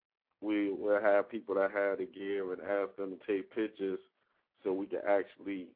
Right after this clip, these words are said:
have 'em on the page instead of, you know, just having a page full of, you know, celebrities, which is cool, but I think they, they pay money to wear the gear, and I think it's only right for them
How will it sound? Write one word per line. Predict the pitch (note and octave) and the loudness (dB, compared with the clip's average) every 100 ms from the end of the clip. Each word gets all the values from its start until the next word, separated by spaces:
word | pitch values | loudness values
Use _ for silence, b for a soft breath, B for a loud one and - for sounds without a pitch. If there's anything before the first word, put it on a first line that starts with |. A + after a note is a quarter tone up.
| _ _ | _ _
have | - - G#2 F#2+ | -10 -2 0 0
'em | G2 G#2 | -2 0
on | G2+ F#2+ | 2 2
the | |
page | F2 - A2 G#2 F#2+ | -4 -2 0 0 -4
instead | F2 - - F#2+ | -8 -8 -2 0
of, | F#2 F2+ | 2 -2
you | G2 F#2 | -4 -6
know, | F2+ F2 - | -4 -4 -4
just | F#2 | -4
having | G#2 F#2+ F2+ | 0 0 0
a | E2+ - | -6 -6
page | G2 F#2+ F2+ - | -4 -4 -8 -10
full | G2 F#2+ F#2 | -6 -2 -2
of, | F2+ - _ _ _ _ _ _ | -4 -8 _ _ _ _ _ _
you | A2 | -6
know, | G2+ F#2 - | -2 -2 -4
celebrities, | F#2 A2 A#2 G2+ G2+ F#2+ | -2 4 4 2 -6 -4
which | A#2+ A#2 | -4 -4
is | G2+ - | -6 -4
cool, | C#3+ C3 A2+ F#2 | -2 0 0 2
but | G2+ F2 | 2 2
I | G#2+ G#2+ | 0 0
think | G#2+ G2+ E2 _ _ _ _ _ _ _ _ _ _ - | 0 -2 -4 _ _ _ _ _ _ _ _ _ _ 2
they, | A#2 C3+ B2 G2+ | 6 6 4 0
they | A2+ C3+ | 4 4
pay | - C3+ A#2+ A2+ | 8 8 8 6
money | B2 A#2 A2+ G#2+ G2+ _ _ _ _ | 4 4 2 -4 -6 _ _ _ _
to | - | -8
wear | F#2+ A#2 A2 | 2 4 4
the | G#2 | 2
gear, | F2+ A#2+ A#2+ G#2+ G2 - - | 0 4 6 6 2 -2 -8
and | G2+ G2 G2+ | -4 -2 0
I | G#2+ - | -2 0
think | G#2 F#2+ - _ - | -2 -2 -8 _ -6
it's | G2+ G2+ | -4 -2
only | G#2 G2+ | -4 -4
right | F#2 G#2 G2+ - | 0 2 0 -2
for | F#2+ | -4
them | G2+ G2 F#2 | -2 -2 -6